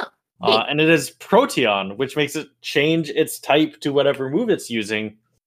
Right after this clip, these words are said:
Speaker 2: And also
Speaker 1: Oh, so it always has stab.
Speaker 2: So it always has stab, and it changes color. <laughs>
Speaker 1: Oh.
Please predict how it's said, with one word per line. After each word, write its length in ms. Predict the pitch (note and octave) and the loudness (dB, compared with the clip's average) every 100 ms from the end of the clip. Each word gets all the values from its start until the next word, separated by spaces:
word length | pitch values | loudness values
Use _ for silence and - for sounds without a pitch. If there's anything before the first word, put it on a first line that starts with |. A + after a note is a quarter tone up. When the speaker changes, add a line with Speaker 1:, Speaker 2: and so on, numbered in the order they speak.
| _ _ _ _ _ _ _ _ _ _ _ - | _ _ _ _ _ _ _ _ _ _ _ -6
Speaker 2:
And 200 | B2+ B2 | -2 0
also 640 | C3+ G3 C4+ - B2+ F#2 | 4 4 4 2 0 2
Speaker 1:
Oh, 380 | E2+ E4+ F#4 D#4 | 4 6 6 4
so 220 | A3+ B3+ | 2 2
it 100 | C4 | 2
always 260 | C#4+ C#4 C4+ | 4 2 0
has 180 | C#4 B3 | -2 -2
stab. 480 | - C#4 A#3+ F#3 - _ _ _ _ _ _ - | -2 0 2 0 -4 _ _ _ _ _ _ -2
Speaker 2:
So 200 | C#3+ C#3 | 2 2
it 60 | |
always 320 | C3 D3+ D3+ D3 | 2 2 2 2
has 200 | C#3 B2 | 0 0
stab, 520 | - F#3+ C#3 G2 F#2+ | 0 2 4 2 0
and 160 | C3+ B2+ | -2 -2
it 120 | B2+ | -4
changes 440 | - F3 F#3 F3 | -2 0 0 -2
color. 480 | - - A3+ - G3 | -6 -4 -4 -6 -10
<laughs> 240 | F#3 - _ _ _ _ _ _ _ - | -14 -18 _ _ _ _ _ _ _ 0
Speaker 1:
Oh. 380 | B4 C5 - | 2 0 -6